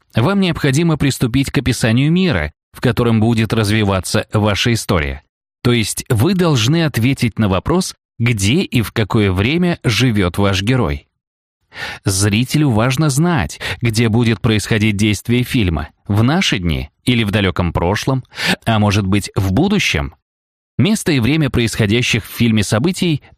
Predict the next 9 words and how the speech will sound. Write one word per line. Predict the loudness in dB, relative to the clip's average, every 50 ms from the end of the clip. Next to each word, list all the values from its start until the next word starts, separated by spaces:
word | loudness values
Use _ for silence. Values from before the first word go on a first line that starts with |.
| 0
называется | 0 2 2 2 2 2 2 2 2 2 0 -2 -2 -2 -2 -2 -2 -4 _ -14
сеттинг. | -12 -8 -4 -2 0 -2 -2 -4 -6 -6 -6 -6 -6 -8 -12 -16 _ _ _ _ _ _ _ _ _ _ _ _ _ _ 0
Миров, | 2 2 2 2 2 0 0 -2 -4 -6 -8
в | -10 -8 -4
которых | -2 -2 0 0 0 0 0 0
могут | 0 0 0 0 0 -2
существовать | 0 -2 -2 0 0 -2 -2 0 0 0 2 0 0 0
ваши | 0 0 0 0 0
персонажи, | 0 -2 -2 0 0 0 0 0 0 0 -2 -2 -4